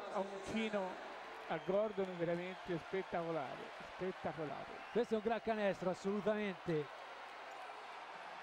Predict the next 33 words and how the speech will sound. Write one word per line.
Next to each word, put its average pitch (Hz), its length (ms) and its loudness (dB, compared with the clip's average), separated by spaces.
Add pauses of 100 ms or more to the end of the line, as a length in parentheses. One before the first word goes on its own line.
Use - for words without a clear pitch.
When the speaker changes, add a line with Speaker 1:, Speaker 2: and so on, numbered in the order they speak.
(200)
Speaker 2:
con 214 140 2
la 214 100 6
schiacciata 202 680 2
che 180 360 4
non 208 140 2
era 277 160 4
neanche 185 320 0
facilissima, 190 680 2
perché 151 260 0
insomma 180 220 2
Speaker 1:
Veramente. 170 160 4
Speaker 2:
davanti 214 300 2
si 190 100 2
è 175 60 2
trovato 185 480 4 (260)
qualche 202 320 4
giocatore, 185 540 4 (520)
eh, 160 320 2
anche 190 280 2
uno 196 260 4
come 180 220 4
Res, 185 260 4
che 170 80 2
per 185 160 0
esempio 190 320 0
salta, 175 300 2
andiamo 160 220 2
a 160 40 2
rivedercela 165 520 2
perché 139 240 -2
è - 80 -4
tutta 190 340 2
Speaker 1:
Sì, 175 360 0